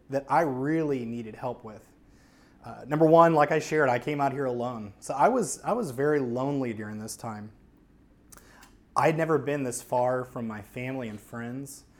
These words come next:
And so I, I was experiencing a lot of things I'd never experienced before, and I didn't really have anybody to debrief it with. Uh, I had to work a lot of jobs. I, I,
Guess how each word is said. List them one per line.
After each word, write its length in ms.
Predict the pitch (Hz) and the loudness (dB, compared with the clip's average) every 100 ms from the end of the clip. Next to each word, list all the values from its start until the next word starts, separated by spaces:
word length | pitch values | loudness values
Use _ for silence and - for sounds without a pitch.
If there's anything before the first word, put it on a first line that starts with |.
| - _ - | -20 _ -10
And 180 | 135 127 | -6 -4
so 420 | - 143 139 135 | 2 6 6 4
I, 280 | 127 127 120 - | 2 -2 -4 -10
I 120 | 120 | -8
was 160 | 123 110 | -8 -8
experiencing 480 | - 139 143 139 123 | -8 -6 -4 -4 -4
a 20 | |
lot 100 | 127 | -4
of 60 | |
things 200 | 139 135 | -4 -4
I'd 160 | 123 120 | -4 -4
never 220 | 127 117 | -6 -8
experienced 560 | 117 - 139 151 131 - | -10 -8 -6 -4 -6 -10
before, 520 | 117 123 127 143 139 - - | -10 -4 -4 -4 -8 -20 -10
and 80 | 135 | -4
I 40 | 135 | 2
didn't 200 | 190 160 | 4 4
really 180 | 165 | 2
have 280 | 135 143 143 | 0 0 0
anybody 360 | 139 123 120 113 | -2 -4 -4 -6
to 60 | |
debrief 480 | 107 123 123 135 135 | -6 -6 -2 -2 -2
it 80 | 123 | -10
with. 260 | 113 107 - _ - - _ - - - - - - - - - - | -12 -16 -20 _ -20 -20 _ -20 -20 -20 -20 -20 -20 -20 -20 -10 4
Uh, 260 | 147 135 131 | 6 6 4
I 100 | 180 | 4
had 120 | 196 | 4
to 60 | |
work 160 | 160 143 | 6 4
a 60 | 123 | 2
lot 300 | 120 123 127 | 2 2 2
of 100 | 107 | -2
jobs. 520 | 113 107 101 107 - 127 | -6 -6 -10 -14 -12 -4
I, 220 | 135 135 | -2 -2
I, 280 | 131 135 | -2 -4